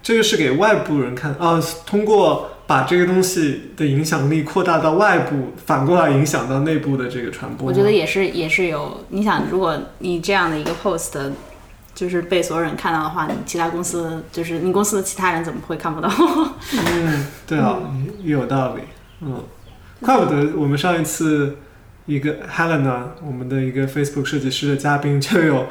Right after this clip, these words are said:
Speaker 1: 不停地在大力推广 Facebook 的 Medium Post 的那个，
Speaker 3: 对。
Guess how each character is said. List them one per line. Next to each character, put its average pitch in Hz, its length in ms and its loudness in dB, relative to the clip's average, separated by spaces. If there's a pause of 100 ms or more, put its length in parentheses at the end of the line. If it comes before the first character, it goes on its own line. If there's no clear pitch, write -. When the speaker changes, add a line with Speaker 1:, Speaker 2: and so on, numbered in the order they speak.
(200)
Speaker 1:
不 202 100 4
停 180 160 4
地 180 160 6
在 185 60 2
大 190 200 6
力 175 140 6
推 214 220 6
广 156 200 6
Facebook 175 400 4
的 165 100 2
Medium 170 440 4
Post 175 420 2
的 143 80 2
那 143 180 2
个， 127 180 0
Speaker 3:
对。 104 300 -2